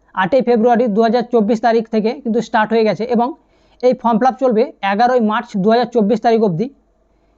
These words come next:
এবং এর টেন্টেটিভ যে এক্সাম ডেট সেটি কিন্তু দেওয়া হয়েছে ঊনত্রিশে জুন দু হাজার চব্বিশ তারিখ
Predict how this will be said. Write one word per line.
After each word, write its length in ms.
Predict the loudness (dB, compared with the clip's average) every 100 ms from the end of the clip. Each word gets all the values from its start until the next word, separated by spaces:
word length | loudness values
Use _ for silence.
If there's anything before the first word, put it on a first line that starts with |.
| _ _ 0
এবং 120 | 0 0 0
এর 80 | 0 0 0
টেন্টেটিভ 400 | 2 2 2 0 2
যে 80 | 0 2 0
এক্সাম 240 | 2 2 2 2
ডেট 160 | 0 -4 -6
সেটি 180 | -2 0 0
কিন্তু 180 | 0 2 0 -2 _ -6 0
দেওয়া 160 | 2 4 2
হয়েছে 220 | -2 -2 -2
ঊনত্রিশে 420 | -2 0 0 2 2 2
জুন 140 | 0 -2 -10 _ _ _ 0
দু 40 | 2
হাজার 160 | 2 2
চব্বিশ 260 | 0 0 0
তারিখ 140 | 0